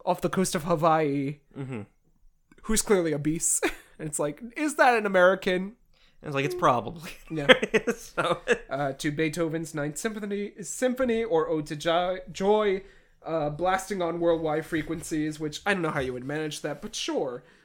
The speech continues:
Speaker 1: Um, the mysterious man reveals himself to be Ikkyo Sojun, an eccentric, icoclat-
Speaker 2: Iconoclastic.
Speaker 1: Sure. Japanese Zen Buddhist monk and poet. He had a great impact on the infusion of Japanese art and literature with Zen attitudes and ideals,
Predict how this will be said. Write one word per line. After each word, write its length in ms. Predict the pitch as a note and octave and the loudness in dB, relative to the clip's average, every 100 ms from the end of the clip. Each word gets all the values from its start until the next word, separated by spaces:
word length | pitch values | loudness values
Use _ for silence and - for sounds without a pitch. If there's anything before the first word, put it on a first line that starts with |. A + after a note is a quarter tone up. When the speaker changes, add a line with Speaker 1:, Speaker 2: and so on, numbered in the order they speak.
| _ | _
Speaker 1:
Um, 460 | C#3+ D3 C#3+ D3 - | -8 -6 -6 -8 -10
the 180 | G#3 F3 | -6 -6
mysterious 640 | F#3 - A#3 G3 G3 G3 | -6 -2 2 4 2 -2
man 320 | G#3+ A#3+ C4 | -4 -2 -2
reveals 300 | B3 G#3+ B3+ | -2 -2 -2
himself 400 | C4+ B3 C#4 C4+ | -2 -4 -2 -2
to 80 | C#4 | -4
be 380 | C4 C4+ C4+ - _ _ _ | -6 -6 -8 -14 _ _ _
Ikkyo 760 | D#4+ - D4+ D4 D4+ C4+ C4 C#4 | -8 -4 0 2 6 6 6 4
Sojun, 1000 | B3 - B3+ B3 G3 E3+ E3 D3 C#3+ C#3 | -2 -6 -4 -2 -4 -4 -4 -4 -8 -8
an 80 | E3 | -8
eccentric, 760 | E3 - C#4+ D#4 E4+ E4+ - - - - | -8 -4 -4 -2 -4 -6 -8 -20 -14 -6
icoclat- 720 | G3+ C4+ B3+ - F#3+ A#3+ B3 - - - - | -4 -4 -6 -8 -4 -2 -4 -14 -20 -6 -4
Speaker 2:
Iconoclastic. 800 | B2 C3+ A2+ - G#2 - G2+ - - _ _ _ D4+ | 2 2 2 -2 -10 -8 -12 -16 -20 _ _ _ -16
Speaker 1:
Sure. 400 | - - C#3 F#2 - - | -10 -6 -6 -8 -16 -12
Japanese 600 | D#3+ G#3 G3+ A3 G#3 G3+ | 0 2 2 2 0 0
Zen 320 | E3 F#3 F#3 | 2 0 0
Buddhist 340 | E3 G#3+ G3 G3 | -2 -2 -2 -2
monk 260 | F3+ E3+ | -4 -2
and 140 | E3 E3 | -6 -6
poet. 380 | G3+ A3 E4+ C#4+ | 0 0 0 -6
He 140 | F#3+ | -8
had 140 | E3+ D#3+ | -6 -4
a 40 | |
great 240 | D#3 E3 | -4 -4
impact 400 | E3 E3+ E3+ E3+ | -4 -6 -6 -4
on 140 | G3+ F3+ | -6 -8
the 100 | D#3+ | -8
infusion 420 | D#3 F3+ D#3+ D#3+ | -8 -6 -6 -6
of 120 | D#3 | -10
Japanese 580 | D3+ D3 C#3+ D3+ D3 D3 - | -6 -6 -4 -6 -8 -8 -2
art 240 | C#4+ D4+ | -2 -2
and 160 | E3 D#3+ | -10 -8
literature 420 | G#3 C4 - C#4+ | -6 -8 -8 -6
with 160 | A3+ D3 | -6 -4
Zen 240 | F3 E3 | -4 -4
attitudes 480 | B2 D3 D3 D3+ D3 | -4 -8 -6 -6 -6
and 80 | C3+ | -10
ideals, 540 | C3 C#3+ F3+ C4 - | -10 -8 -8 -8 -12